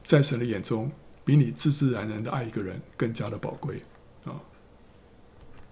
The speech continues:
啊，最后，万物的结局近了，所以你们要谨慎自守，警醒祷告。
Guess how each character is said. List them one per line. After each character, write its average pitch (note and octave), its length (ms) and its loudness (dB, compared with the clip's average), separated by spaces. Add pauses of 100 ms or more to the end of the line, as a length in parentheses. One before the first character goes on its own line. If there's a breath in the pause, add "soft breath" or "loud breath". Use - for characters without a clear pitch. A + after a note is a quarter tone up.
(720)
啊， B2 220 -2
最 C#3 160 4
后， C3+ 260 2 (580)
万 D3+ 160 8
物 D3 80 8
的 B2+ 80 6
结 A#2+ 160 0
局 A#2+ 160 -2
近 B2 260 0
了， - 200 -10 (580 soft breath)
所 - 180 4
以 C#3 40 8
你 A#2+ 100 4
们 A#2+ 80 0
要 C3 120 4
谨 A2+ 280 -6
慎 C3+ 180 2
自 C#3 180 2
守， A2 200 -2
警 A#2 180 -2
醒 B2+ 180 -4
祷 G2 160 -6
告。 G#2+ 260 -6